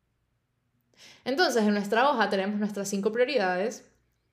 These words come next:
y estas cinco prioridades de esas actividades que hemos postergado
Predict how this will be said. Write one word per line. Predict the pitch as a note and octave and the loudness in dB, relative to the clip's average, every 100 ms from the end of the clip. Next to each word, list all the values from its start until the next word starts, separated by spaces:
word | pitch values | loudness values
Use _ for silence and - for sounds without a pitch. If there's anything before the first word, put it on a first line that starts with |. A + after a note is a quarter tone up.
| _ _ _ _ _ - | _ _ _ _ _ -6
y | |
estas | C#4 E4+ F4 | -4 -2 -2
cinco | D#4 D#4 D#4 | -4 -6 -2
prioridades | C4 A#3 G#3+ G#3 G#3 A3+ A#3 | 2 4 4 4 2 0 -2
de | G3+ | -4
esas | G#3 A3+ | -4 -4
actividades | A3+ A3 G3+ F#3+ F#3+ G3+ G3+ | -6 -6 -2 2 2 0 -4
que | G3+ | -4
hemos | G3 G3+ | -4 -6
postergado | G3+ - F#3+ F#3 G3 G3 - | -6 -4 0 0 0 -4 -10